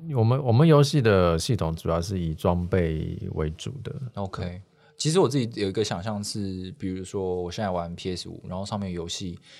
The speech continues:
Speaker 2: 那我可能拿到很多的装备，但是我自己想要的一个样态可能是我打的这个角色的，比如说一些数值、成就，然后整体的外观是怎么样。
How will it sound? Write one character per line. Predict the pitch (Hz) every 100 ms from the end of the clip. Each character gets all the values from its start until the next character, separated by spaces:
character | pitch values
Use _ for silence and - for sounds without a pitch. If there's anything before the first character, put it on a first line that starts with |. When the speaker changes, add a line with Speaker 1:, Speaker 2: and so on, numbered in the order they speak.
| - _
Speaker 2:
那 | 113 104 95
我 | 101
可 | 110
能 | 98
拿 | 104 104
到 | 113 98
很 | 101 85
多 | 98 92 90 -
的 | 87 - -
装 | 101 87 87
备， | 104 82 - - _
但 | 139 131
是 | 131
我 | 107 92
自 | - 139
己 | 98
想 | - 87
要 | 101 110
的 | 92 85 -
一 | 101
个 | 85 90
样 | 82 113 95
态 | - 95
可 | 87 87
能 | 82
是 | 82 113 101 - _ _ _
我 | - 101 92
打 | 87 82
的 | 80
这 | -
个 | - 90
角 | 92 82
色 | - 104
的， | - - - - - 50 123 117 _
比 | 82
如 |
说 | 78 98 92
一 |
些 | 90 90
数 | - 123 92
值、 | - 85 85 98 -
成 | 92 82
就， | - 101 85
然 | 85
后 | 98 98
整 | 90 85
体 | - 87
的 | 98
外 | 95
观 | 78 80 82
是 |
怎 | 78 -
么 | -
样。 | - -